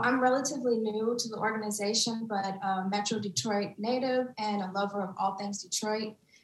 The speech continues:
And so we will assist in the transition to worker-owned business by providing feasibility study to learn, is the business profitable? We will then com-,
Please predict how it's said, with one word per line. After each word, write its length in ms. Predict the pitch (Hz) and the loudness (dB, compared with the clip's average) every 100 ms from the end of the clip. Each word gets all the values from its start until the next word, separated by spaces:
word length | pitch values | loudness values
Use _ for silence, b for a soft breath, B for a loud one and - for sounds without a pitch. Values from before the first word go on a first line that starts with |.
| _ 220 | _ 0
And 320 | 220 214 214 | 2 4 2
so 480 | - 220 214 202 208 | 2 4 4 4 0
we 400 | 233 262 262 233 | -2 0 -2 2
will 540 | 226 226 233 233 226 220 | 6 8 8 6 4 4
assist 760 | 214 - 233 233 226 - - 233 | 2 6 8 8 6 4 0 2
in 180 | 226 | 4
the 120 | 208 196 | 6 6
transition 760 | 233 220 190 196 202 - 220 | 6 6 6 8 8 8 6
to 120 | 220 202 | 4 4
worker-owned 540 | 185 190 190 202 196 | 4 4 4 4 6
business 460 | 180 190 208 214 - | 8 8 8 8 10
by 200 | 185 190 | 12 12
providing 800 | 208 190 190 190 190 185 185 190 B B B - | 10 10 12 12 12 10 8 2 B B B 10
feasibility 540 | 247 240 233 240 254 | 12 12 12 12 12
study 360 | 247 233 214 226 | 12 12 12 12
to 140 | 226 214 | 10 10
learn, 360 | 202 202 202 | 12 12 12
is 300 | 196 190 196 | 10 8 8
the 100 | 208 196 | 10 10
business 340 | 190 185 175 | 8 6 6
profitable? 920 | - 247 247 254 247 233 240 240 247 B B B | 10 12 12 10 8 12 12 12 8 B B B
We 80 | 226 | 10
will 320 | 214 208 190 | 12 12 12
then 360 | - 214 214 214 | 12 12 12 8
com-, 460 | 233 208 208 175 | 8 8 8 6